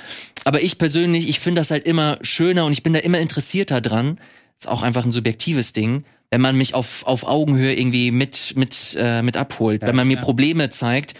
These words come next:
Speaker 1: mit denen ich auch irgendwie auf irgendeine Art und Weise, äh, connecten kann. Deswegen finde ich auch sowas, äh, finde ich persönlich sowas wie ein, ein Firewatch auch viel, viel interessanter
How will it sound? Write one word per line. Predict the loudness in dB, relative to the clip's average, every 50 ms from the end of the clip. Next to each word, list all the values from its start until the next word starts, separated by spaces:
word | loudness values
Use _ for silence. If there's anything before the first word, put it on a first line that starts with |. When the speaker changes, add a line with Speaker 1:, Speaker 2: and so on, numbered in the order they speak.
| -20 -16 _ -2
Speaker 1:
mit | -2 0 2
denen | 2 0 2
ich | 0 0 0 0
auch | -2 -2 0
irgendwie | 2 2 2 4 2 2 4 4 2
auf | 2 -2 2 2
irgendeine | 2 2 2 0 0 0 0 0 0
Art | 0 -2 0 0
und | 0 0
Weise, | 2 0 0 -2 -2 0 0 0 0
äh, | 0 -2 -2
connecten | -2 0 0 0 0 -2 -2 -4 -4
kann. | -2 0 0
Deswegen | 0 0 0 0 -2 0
finde | 0 0 0
ich | 0 0
auch | 0
sowas, | 0 0 0 0 0 0 -4 -8 -10 -12 -20 -20 -20 _ _ _ _ _ _ _ 0
äh, | 0 0
finde | 2 0 0 0
ich | 0 0 2
persönlich | 0 0 2 2 2 2 2 2 0
sowas | 0 0 0 0 0 0
wie | 0 2 2
ein, | 2 2 2 2 2 0 2 2 2 4 4 2
ein | 0
Firewatch | 0 -2 -2 0 0 2 2 0 2 0 0 0 0 -2
auch | -2 -2 -2
viel, | -4 -6 -4 -2 -2
viel | 0 0 0 0
interessanter | 0 0 -2 -4 -4 -2 -2 -2 0 0 0 0 0 -2